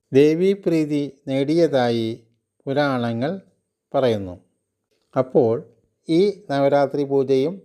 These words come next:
നവരാത്രി വ്രതവും എത്ര മഹനീയമാണെന്ന് തെളിയുന്നില്ലേ? മനുഷ്യനായി പിറന്നവർ ഈ പൂജ നടത്തി ദേവീപ്രീതി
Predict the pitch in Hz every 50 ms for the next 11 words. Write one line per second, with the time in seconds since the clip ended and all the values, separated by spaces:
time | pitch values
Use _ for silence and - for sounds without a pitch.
0 | _ _ 131 127 131 135 139 139 143 143 135 - 156 160 160 156 131 110 117 127
1 | 135 151 160 127 110 113 131 - _ _ _ _ _ _ - 139 139 - - 156
2 | 160 160 160 160 160 - - 143 139 127 135 147 180 190 196 190 170 147 131 127
3 | 123 123 120 117 117 117 117 123 135 - _ - 139 135 139 139 135 131 127 120
4 | 104 98 104 92 90 - _ _ _ _ _ _ _ _ _ _ _ - 147 147
5 | 165 180 175 175 - 190 185 185 185 175 180 180 175 175 - 147 135 127 127 131
6 | 131 127 123 120 117 120 - _ 151 151 170 190 190 - 165 147 139 127 139 147
7 | 160 - - - 139 131 120 123 120 117 120 123 113 107 113 120 139 139 143 147
8 | 165 175 170 170 156 143 135 131 120 123 127 131 135 131 -